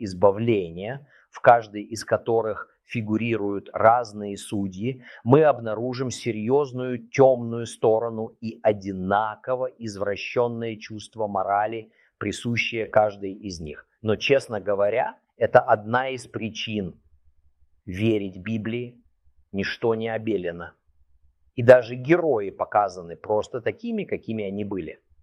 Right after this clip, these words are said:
ущербными людьми. Хотя это, по общему признанию, мрачное и пессимистичное обобщение состояния Израиля в то время является точным. Чтобы сохранить баланс,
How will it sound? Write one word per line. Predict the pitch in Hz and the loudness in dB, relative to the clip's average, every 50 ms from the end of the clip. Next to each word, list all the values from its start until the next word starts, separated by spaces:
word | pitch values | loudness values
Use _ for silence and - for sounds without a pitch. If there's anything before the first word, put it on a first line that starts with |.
| _ - _ _ _ _ _ _ _ _ _ _ | _ -20 _ _ _ _ _ _ _ _ _ _
ущербными | - 107 - - - 113 104 95 95 90 92 95 92 95 95 95 - _ _ | -6 -6 -4 -2 2 2 2 2 0 -4 -8 -8 -8 -8 -10 -12 -14 _ _
людьми. | 95 95 92 82 85 80 73 - _ _ _ _ _ _ _ _ _ _ _ _ _ _ _ _ _ _ _ _ | -10 -10 -8 -8 -10 -12 -12 -14 _ _ _ _ _ _ _ _ _ _ _ _ _ _ _ _ _ _ _ _
Хотя | - - 113 - 139 120 - - - | -8 -2 4 4 4 4 4 6 8
это, | 156 160 151 151 - 127 | 10 10 10 8 2 -2
по | - - 131 131 131 | -2 0 4 4 4
общему | 127 - - - 127 123 117 | 2 2 -4 -8 -8 -8 -8
признанию, | 120 120 117 107 127 135 127 113 110 107 104 | -8 -8 -8 -4 -2 -2 -2 -2 -4 -6 -6
мрачное | 104 113 120 120 135 139 131 - - - - 117 110 87 87 - _ - _ _ | -4 -2 4 6 6 6 6 2 -4 -12 -12 -12 -12 -12 -14 -16 _ -20 _ _
и | 165 131 | -6 -6
пессимистичное | - - 147 - - - 147 135 131 131 117 - - - - 151 139 120 - - - 113 107 101 95 90 82 73 - _ _ _ _ _ _ _ _ _ _ _ _ _ _ _ _ _ _ _ _ _ _ _ _ _ _ _ | -4 -4 -4 -4 -4 -6 -6 -4 -4 -4 -6 -6 -10 -10 -8 -8 -8 -8 -8 -10 -10 -10 -10 -10 -10 -10 -12 -14 -16 _ _ _ _ _ _ _ _ _ _ _ _ _ _ _ _ _ _ _ _ _ _ _ _ _ _ _
обобщение | 131 120 131 123 - - 143 135 123 120 113 104 | 2 4 4 4 2 0 -2 -2 -2 -2 -6 -8
состояния | - - 113 - - 117 113 117 113 110 110 110 110 | -8 -10 -10 -6 -2 -2 -2 -2 -2 -6 -8 -8 -8
Израиля | 107 98 107 120 120 120 113 107 | -8 -4 -2 0 0 0 0 -4
в | 101 | -8
то | - - 123 | -8 -10 -8
время | 113 120 117 117 117 110 | -6 -6 -6 -6 -6 -8
является | 107 113 110 120 123 123 117 110 - - - 107 | -8 -8 -6 -4 -4 -2 -2 -4 -6 -8 -12 -14
точным. | - _ _ - 120 95 - - - - 85 82 80 87 95 _ _ _ _ _ _ _ _ _ _ _ _ _ _ _ _ _ _ _ _ _ _ _ - | -16 _ _ -2 0 0 -2 -6 -10 -12 -12 -14 -18 -20 -20 _ _ _ _ _ _ _ _ _ _ _ _ _ _ _ _ _ _ _ _ _ _ _ -4
Чтобы | - - 139 123 120 | -2 0 0 0 -2
сохранить | - - 120 - 120 117 117 123 127 123 107 | -4 -4 -4 -4 -4 -4 -4 -4 -8 -10 -2
баланс, | 98 113 110 107 107 101 90 87 92 90 - - | 2 2 4 4 2 0 -2 -6 -10 -16 -20 -20